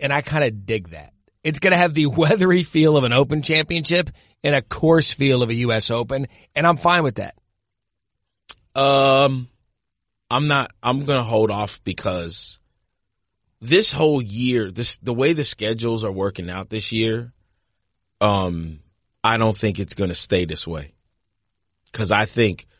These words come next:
Speaker 2: on paper it looked like an awesome idea to have all these big tournaments bunched up. But I think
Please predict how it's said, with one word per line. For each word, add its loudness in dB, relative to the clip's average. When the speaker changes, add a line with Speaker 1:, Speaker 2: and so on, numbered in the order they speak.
Speaker 2:
on 2
paper 2
it 0
looked -2
like -2
an -8
awesome -2
idea -4
to -2
have 0
all 2
these -6
big -4
tournaments -6
bunched -6
up. -4
But 2
I 2
think -4